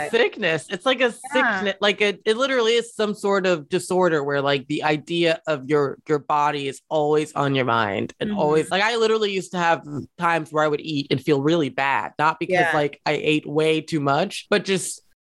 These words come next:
Speaker 1: like, not, not, like, a physical pain. I mean, where you, like, eat too much and your belly, like, hurts, but, like, me just eating maybe more than I should have and then feeling really bad because I'm like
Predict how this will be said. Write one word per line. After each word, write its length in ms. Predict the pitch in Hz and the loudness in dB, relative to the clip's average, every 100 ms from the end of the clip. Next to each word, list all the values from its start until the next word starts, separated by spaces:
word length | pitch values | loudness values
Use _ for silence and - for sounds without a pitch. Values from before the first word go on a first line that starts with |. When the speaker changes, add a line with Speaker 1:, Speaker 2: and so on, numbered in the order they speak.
| _ _ - | _ _ -4
Speaker 1:
like, 200 | 202 196 | -2 0
not, 320 | 254 262 - | 0 -2 -2
not, 220 | 233 233 | -2 0
like, 120 | 214 | -2
a 40 | 180 | -4
physical 480 | - 220 202 175 156 | 0 0 2 -2 -2
pain. 320 | 160 143 135 | 0 0 2
I 80 | 135 | 2
mean, 180 | 139 | 2
where 120 | 139 139 | 0 2
you, 120 | 139 | 2
like, 140 | 143 165 | 2 0
eat 140 | 156 | -2
too 80 | 156 | 2
much 200 | 143 127 | 2 2
and 80 | 131 | 0
your 240 | 127 123 - | 0 -2 -2
belly, 240 | 175 139 | 0 2
like, 160 | 127 - | 0 -2
hurts, 380 | 135 143 170 - | 2 4 2 -4
but, 140 | 156 151 | -2 0
like, 220 | 143 - | 0 0
me 180 | 170 196 | 0 2
just 200 | 180 175 | 0 -4
eating 600 | 190 196 196 190 202 208 - | -4 2 4 4 2 -2 -2
maybe 300 | 170 170 175 | -2 0 2
more 180 | 170 170 | 2 2
than 140 | 170 | 0
I 80 | 160 | -2
should 240 | 147 165 165 | -4 -2 0
have 280 | 180 180 175 | 0 -2 -2
and 100 | 175 | 0
then 100 | 175 | 0
feeling 360 | 180 180 165 151 | 0 0 0 0
really 280 | 165 160 | 0 0
bad 360 | 135 160 170 156 | 0 0 2 0
because 220 | 151 143 | -4 -6
I'm 100 | 147 | -2
like 300 | 143 139 - | 2 0 -2